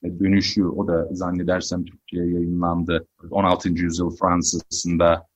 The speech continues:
ortadan kaybolup daha sonra geri dönen, e, bir karakter üzerinden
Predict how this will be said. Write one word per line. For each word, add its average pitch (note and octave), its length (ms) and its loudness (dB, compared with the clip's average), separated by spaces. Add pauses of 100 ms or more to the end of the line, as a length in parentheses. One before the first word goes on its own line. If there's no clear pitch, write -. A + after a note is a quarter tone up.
(140)
ortadan G2+ 460 2
kaybolup G2 580 0
daha F#2 140 4
sonra F2+ 280 -4
geri E2+ 280 0
dönen, F2 420 -2 (420)
e, E2+ 80 -18
bir F2 600 -4 (100)
karakter G2+ 500 4
üzerinden F2 1000 4